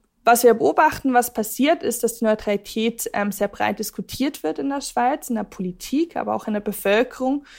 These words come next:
Und dass jetzt eben auch vom Bundesrat, also der Regierung, ein neuer Bericht zur Neutralität veröffentlicht wird, wo es eben darum geht, zu schauen,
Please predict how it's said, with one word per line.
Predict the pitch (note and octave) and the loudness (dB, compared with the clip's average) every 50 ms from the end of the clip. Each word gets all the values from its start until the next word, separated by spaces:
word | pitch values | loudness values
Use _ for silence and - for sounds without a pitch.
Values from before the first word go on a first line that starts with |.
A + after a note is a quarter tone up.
| - - - - - _ _ _ | -20 -20 -20 -20 -20 _ _ _
Und | - - G#3+ G#3 | -6 -2 -2 0
dass | G#3 G3+ - | 0 0 0
jetzt | G#3+ G#3+ A3 B3 C4 - - - | 4 6 6 6 4 2 -2 -2
eben | B3 A3+ - | -2 0 2
auch | - A3+ A3+ G#3+ - | 2 2 2 2 0
vom | - - G#3+ G3+ G3 | -2 -2 0 0 0
Bundesrat, | - G#3 A3+ C4 D4 D4 C#4+ - - A#3+ A3+ A3+ A#3 A#3+ B3 B3 - - - | 2 2 2 2 2 0 -2 -4 -2 -2 0 2 2 0 0 -2 -6 -10 -6
also | - A3 A3 G#3 - G3+ | -2 -2 -2 -2 -2 -2
der | G#3 G3+ G#3 G3+ | 0 0 0 0
Regierung, | G3+ G3+ G3+ - A3 A#3+ C4+ B3+ B3+ A#3+ A#3+ | 0 -2 -2 -2 -2 0 2 2 2 0 0
ein | - - A3 G#3+ G#3 | -2 -2 -2 0 0
neuer | G3+ G3 G3+ G3+ G3+ | 2 2 2 2 0
Bericht | G3 G3 G3 - A#3 C4 C4+ - - | 0 0 -2 0 0 0 0 -2 -2
zur | - B3+ | -2 0
Neutralität | B3+ C4 B3+ - B3+ B3 B3 - A#3+ A#3 - | 0 0 0 0 0 -2 0 -2 -4 -6 -6
veröffentlicht | - - - - A3+ A3+ - - A3+ A3 - - G#3 G3+ | -4 0 2 2 2 2 0 -2 -2 -2 -2 -6 -2 0
wird, | A3+ A3+ A3+ A3 A3 - - | 2 2 2 2 -2 -6 -12
wo | - F#3+ F#3+ G#3 A3+ C4 | -10 -4 0 2 2 2
es | C#4+ - - | 2 2 0
eben | - B3 A#3 A3+ | 0 2 2 2
darum | A3 G#3+ G#3+ A3 G#3+ G#3 G3+ | 2 2 2 2 0 -2 -2
geht, | - G3+ G#3 A3+ A#3 - | -4 -4 -4 -4 -4 -4
zu | - A3 | -4 -4
schauen, | G#3+ - - F3 E3+ F#3 G3 G#3+ A3+ A3 | -4 -4 -2 0 2 2 2 2 0 -2